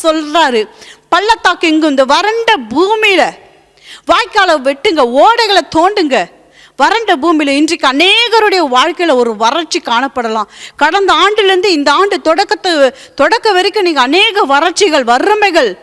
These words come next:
வனாந்திரம் போல காணப்படலாம். அன்பு தேவஜனமே, கர்த்தர் இவ்வாண்டு உங்களை ஆசீர்வாதமா வைப்பாரு, இவ்வாண்டு உங்களுக்கு வார்த்தை கொடுப்பாரனால், நீங்களும் நானும் செய்ய வேண்டியது என்ன? நம்ம வாழ்க்கை வனாந்தரமா இருக்கலாம், வறண்ட பூமியா இருக்கலாம்.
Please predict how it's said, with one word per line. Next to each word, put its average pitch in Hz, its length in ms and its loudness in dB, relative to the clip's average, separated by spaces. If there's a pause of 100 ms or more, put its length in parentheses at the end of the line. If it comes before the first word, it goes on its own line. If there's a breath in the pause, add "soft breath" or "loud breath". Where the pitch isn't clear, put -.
(320 loud breath)
வனாந்திரம் 392 580 2
போல 403 220 2
காணப்படலாம். 285 720 0 (280 loud breath)
அன்பு 381 340 0
தேவஜனமே, 320 760 0
கர்த்தர் 359 360 -4
இவ்வாண்டு 339 460 0
உங்களை 277 240 0 (300 loud breath)
ஆசீர்வாதமா 392 960 2
வைப்பாரு, 359 420 -2
இவ்வாண்டு 339 460 0
உங்களுக்கு 262 300 -6
வார்த்தை 285 420 -2
கொடுப்பாரனால், 254 640 -2 (220 loud breath)
நீங்களும் 381 500 0
நானும் 311 320 2
செய்ய 311 380 0
வேண்டியது 277 320 -2
என்ன? 254 420 -2 (200 loud breath)
நம்ம 294 220 0
வாழ்க்கை 320 420 0
வனாந்தரமா 311 640 0
இருக்கலாம், 277 380 0
வறண்ட 339 380 0
பூமியா 381 540 2
இருக்கலாம். 339 500 0